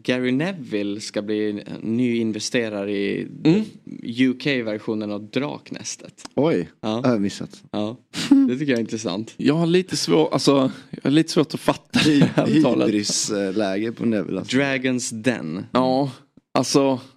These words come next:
Speaker 2: men jag vet inte, han, han har väl jobbat upp sig som en ganska populär pandit. Alltså, det är säkert bra för tittarsiffrorna.
Speaker 3: <laughs> Ja.
Speaker 2: Men liksom, vad har han för track record som investerare?
Speaker 3: <laughs> Ja, Victor, nu.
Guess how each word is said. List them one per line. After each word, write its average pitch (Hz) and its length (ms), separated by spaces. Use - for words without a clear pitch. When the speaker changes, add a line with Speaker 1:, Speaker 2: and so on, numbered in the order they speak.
Speaker 2:
men 147 220
jag - 240
vet 180 100
inte, 196 120
han, 170 420
han 165 180
har 170 80
väl 165 140
jobbat 160 300
upp 180 160
sig 123 120
som - 120
en - 60
ganska 185 240
populär 139 540
pandit. 143 840
Alltså, 151 220
det 151 100
är 165 60
säkert 160 240
bra 160 180
för 156 100
tittarsiffrorna. 165 840
Speaker 3:
<laughs> - 60
Ja. 85 260
Speaker 2:
Men 160 160
liksom, 139 500
vad 143 120
har 135 220
han 135 180
för 135 120
track - 280
record 131 360
som 127 160
investerare? 131 960
Speaker 3:
<laughs> 170 220
Ja, 113 140
Victor, 117 320
nu. 113 220